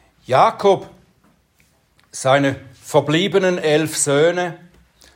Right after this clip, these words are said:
auch Josef, sie hatten keine Ahnung, dass diese humanitäre Katastrophe schließlich zu einem solchen Resultat führen wird.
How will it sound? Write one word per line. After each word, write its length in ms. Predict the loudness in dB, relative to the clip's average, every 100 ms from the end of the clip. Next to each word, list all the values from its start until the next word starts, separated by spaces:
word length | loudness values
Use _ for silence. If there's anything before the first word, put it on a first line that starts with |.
| _
auch 300 | 0 0 0
Josef, 720 | -2 0 0 0 -2 -4 -18 -20 -20
sie 160 | -12 -8
hatten 280 | -6 -8 -8
keine 520 | 0 0 2 -2 -2
Ahnung, 600 | -2 -2 -2 -4 -6 -10 -20 -20 -20 _
dass 260 | -8 -6 -8
diese 480 | -8 -4 -4 -4 -8 -20 -6
humanitäre 840 | -4 -2 -2 -4 -2 2 2 2
Katastrophe 1160 | 2 0 0 -4 -8 -2 4 6 4 2 0 0 -2 -20 -20 -16
schließlich 840 | -10 -4 -2 -2 -4 -6 -8 -10
zu 240 | -10 -10 -12 -20 _ _
einem 340 | -10 -8 -10
solchen 480 | -6 -2 -2 -4 -12
Resultat 680 | -12 -12 -14 -4 -2 0 -2
führen 360 | -6 -6 -6 -6
wird. 240 | -4 -6